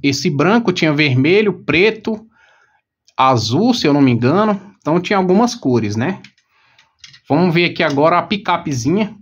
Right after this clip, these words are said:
Ah, esqueci de mostrar que é de flexão, né? Ó, você puxa pra trás. Ó,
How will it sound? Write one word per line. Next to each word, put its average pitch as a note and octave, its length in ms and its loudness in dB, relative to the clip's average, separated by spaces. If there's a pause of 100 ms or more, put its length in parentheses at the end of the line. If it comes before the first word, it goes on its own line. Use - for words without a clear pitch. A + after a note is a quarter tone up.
Ah, D#3 340 0
esqueci D3+ 380 -8
de E3 80 -4
mostrar D#3+ 420 0
que F3 120 -6
é F3+ 160 2
de F#3+ 340 0
flexão, E3+ 640 -2
né? C#3 180 0
Ó, G#2+ 140 0
você - 160 -8
puxa C3 300 -8
pra E3 160 0
trás. E3+ 520 -4 (800)
Ó, G#2 200 0